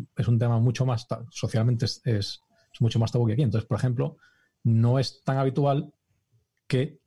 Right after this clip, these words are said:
se beba de, en casa, en, en, en comiendo, cenando, por ejemplo. Entonces, eh, tú, la, la gente, eh, no, o sea, es, es muy binario.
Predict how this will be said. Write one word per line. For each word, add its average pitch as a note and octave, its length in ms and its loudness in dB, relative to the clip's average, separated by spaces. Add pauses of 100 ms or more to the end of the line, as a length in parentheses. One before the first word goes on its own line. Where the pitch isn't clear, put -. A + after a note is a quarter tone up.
(640)
se - 220 -4
beba G#2+ 320 0
de, A#2 220 0
en G#2+ 140 2
casa, G2+ 260 -4
en, F#2 160 -4
en, G2 320 -2
en F2+ 200 -6
comiendo, G#2 360 0
cenando, C3+ 280 0
por E2+ 100 -10
ejemplo. - 360 -2 (460)
Entonces, A#2 420 -2 (560)
eh, G#2 360 0 (300)
tú, A#2+ 340 0 (160)
la, A#2 220 0
la A2+ 140 0
gente, C#3+ 720 2
eh, A#2+ 160 2
no, A#2 120 0
o - 80 -4
sea, G#2+ 180 0
es, G2+ 100 0
es A#2+ 220 -2
muy C#3 260 4
binario. G2 480 -2